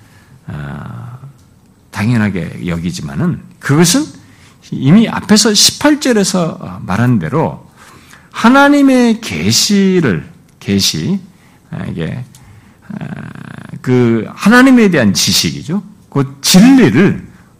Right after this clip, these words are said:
의지적으로 억눌러서 있는 현상이에요. 그러니까 우리들의 이런 현-, 우리 세상이 보통 인간 세계에 가지고 있는 이 모습이 그냥 뭐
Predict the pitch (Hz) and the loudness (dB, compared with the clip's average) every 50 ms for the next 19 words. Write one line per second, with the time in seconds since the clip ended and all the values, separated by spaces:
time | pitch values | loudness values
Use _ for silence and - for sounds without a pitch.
0 | _ _ 151 131 123 160 220 214 214 311 311 294 - 302 294 269 262 277 277 269 | _ _ -2 2 4 4 4 4 4 2 2 2 2 2 2 0 0 0 0 2
1 | 294 320 339 359 381 - _ _ _ _ _ _ _ _ _ _ _ _ _ _ | 2 0 0 -2 -6 -10 _ _ _ _ _ _ _ _ _ _ _ _ _ _
2 | _ _ _ _ _ _ _ _ _ _ - - - _ _ - - _ _ - | _ _ _ _ _ _ _ _ _ _ -20 -20 -20 _ _ -20 -20 _ _ -2
3 | 90 113 151 202 247 294 320 349 349 339 339 339 320 311 311 294 - - 277 180 | 2 6 6 8 8 8 8 8 6 6 6 6 4 4 2 0 -2 -2 0 2
4 | 113 101 110 110 110 107 107 - - - - - 110 95 90 - 87 - - - | 4 4 4 4 2 -2 -4 -6 -8 -10 -10 -8 -6 -6 -6 -6 -8 -10 -10 -12
5 | - - _ _ _ _ _ _ _ _ _ _ _ _ _ _ _ _ _ _ | -14 -18 _ _ _ _ _ _ _ _ _ _ _ _ _ _ _ _ _ _
6 | _ _ _ _ _ - - _ _ _ _ _ _ _ _ _ _ _ _ 220 | _ _ _ _ _ -20 -20 _ _ _ _ _ _ _ _ _ _ _ _ -2
7 | 180 196 214 165 180 233 311 302 320 339 330 302 269 240 226 262 247 240 - - | 2 4 6 6 8 6 6 6 6 6 6 6 6 6 6 4 4 4 2 2
8 | 254 269 262 262 185 175 214 208 - 226 254 247 262 254 254 233 202 185 - - | -2 -4 -2 -2 0 2 2 2 2 2 2 4 4 4 4 4 4 2 0 -4
9 | - - 180 202 185 175 196 226 226 233 220 214 202 - - 208 190 180 170 156 | -6 -2 2 4 6 8 8 8 8 6 6 4 2 2 0 0 0 0 -2 -2
10 | - - 92 92 120 135 131 123 113 107 113 104 87 92 98 92 98 120 170 220 | -4 -4 -2 -2 0 0 0 -2 -2 -2 -2 -2 0 0 0 0 0 0 2 2
11 | 160 - - - - - - _ _ _ _ _ _ _ _ _ _ _ _ _ | 2 2 0 -4 -14 -20 -20 _ _ _ _ _ _ _ _ _ _ _ _ _
12 | _ _ _ _ _ - - 196 208 185 175 175 165 - - | _ _ _ _ _ -2 2 2 2 4 2 0 -2 -4 -8